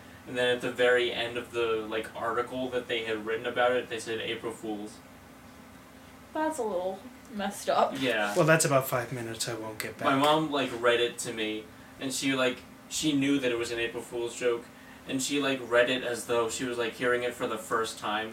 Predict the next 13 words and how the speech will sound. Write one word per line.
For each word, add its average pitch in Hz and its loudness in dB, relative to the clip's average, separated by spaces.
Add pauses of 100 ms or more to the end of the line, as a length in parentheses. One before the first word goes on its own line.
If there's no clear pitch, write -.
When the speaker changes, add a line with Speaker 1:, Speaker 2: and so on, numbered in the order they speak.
Speaker 1:
and 127 -10
then 117 -4
at 110 -4
the 113 -8
very 110 0
end 107 -4
she, 113 -6 (180)
she 120 -10
just 107 -10
goes, 101 -6 (640)
"April 107 -4 (100)
Fool's, 90 -14
Ben." - -10